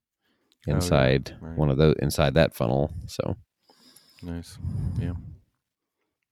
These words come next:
Speaker 1: For a hefty fee.
Speaker 2: For a hefty fee.
Speaker 1: But this one, yeah,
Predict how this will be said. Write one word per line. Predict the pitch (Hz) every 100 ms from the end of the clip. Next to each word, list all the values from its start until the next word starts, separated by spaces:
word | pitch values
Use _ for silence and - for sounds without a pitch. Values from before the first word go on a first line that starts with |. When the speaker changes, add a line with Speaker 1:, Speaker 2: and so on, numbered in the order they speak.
| _
Speaker 1:
For | - 90
a |
hefty | 85 90 - 85
fee. | - 82 87 - _ _ _ _ - - _ _ -
Speaker 2:
For | 87 80
a |
hefty | 85 82 - -
fee. | - - - - - - - _ _ _ _ _ 110
Speaker 1:
But | 104 110 107 -
this | 170 -
one, | 104 92 -
yeah, | 113 147